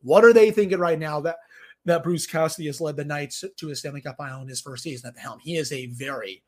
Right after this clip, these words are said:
and I mean a very good coach. I think this is gonna be a long, grinding series. Tkachuk's, Ch-, Tkachuk versus Stone is gonna be such a great battle.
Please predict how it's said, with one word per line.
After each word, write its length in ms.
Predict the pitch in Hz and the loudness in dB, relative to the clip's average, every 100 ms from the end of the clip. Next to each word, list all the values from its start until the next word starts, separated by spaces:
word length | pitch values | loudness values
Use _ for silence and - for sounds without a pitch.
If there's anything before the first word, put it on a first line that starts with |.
| _ _ _ _ | _ _ _ _
and 80 | - | -10
I 100 | 120 | -8
mean 180 | 127 131 | -6 -2
a 100 | 143 | 0
very 340 | 139 151 139 | 2 2 2
good 240 | 123 135 123 | -4 -8 -8
coach. 380 | 127 101 - - - - - | -12 -8 -8 -10 -18 -20 -4
I 100 | - | 0
think 160 | 170 170 | 2 2
this 120 | 165 | 2
is 120 | 156 | 0
gonna 160 | 160 156 | 0 0
be 80 | 147 | -2
a 80 | |
long, 560 | 123 139 156 160 165 160 _ _ _ _ - | -4 -2 0 0 0 -6 _ _ _ _ -14
grinding 600 | 143 135 156 165 156 160 | -4 -2 0 0 0 0
series. 800 | - 165 156 156 156 - - - _ _ _ _ _ _ _ _ - 104 98 113 | 0 2 2 2 0 -4 -6 -10 _ _ _ _ _ _ _ _ -20 -20 -20 -18
Tkachuk's, 440 | 143 - 156 - 233 | -8 -2 -2 -2 -8
Ch-, 120 | - - | -6 -4
Tkachuk 500 | - 180 220 220 170 | -2 4 6 6 4
versus 400 | 208 196 185 - | 2 2 -2 0
Stone 340 | 180 165 160 | 2 4 2
is 140 | 151 | -2
gonna 160 | 170 156 | -4 -6
be 100 | 151 | -6
such 240 | 143 143 | -8 -10
a 60 | 143 | -12
great 260 | 123 117 117 | -12 -12 -12
battle. 440 | 101 107 101 | -12 -12 -14